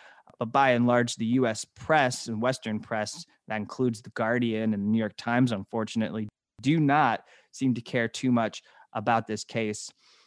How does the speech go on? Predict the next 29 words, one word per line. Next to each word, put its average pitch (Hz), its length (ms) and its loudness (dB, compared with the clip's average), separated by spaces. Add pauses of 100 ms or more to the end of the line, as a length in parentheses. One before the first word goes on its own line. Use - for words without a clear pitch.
(120)
And 160 60 2
then 180 80 4
the 160 100 8
other 233 220 8
thing 220 180 2
I'll 175 100 4
put 175 220 2
on 160 280 2
your 147 500 -2 (180)
listeners' 139 460 -4
radar 131 640 2 (580)
as 131 180 0
I 127 120 2
conclude 135 440 -2
this 123 160 -4
part 117 460 -2
here 123 320 -6
is 123 400 -6
that 120 380 0
there 127 260 -6
is 143 160 0
a 131 80 0
trial 127 540 0
unfolding 110 540 -6
right 107 200 -8
now 104 320 -8 (100)
in 120 200 0
New 120 100 2
York 113 420 -4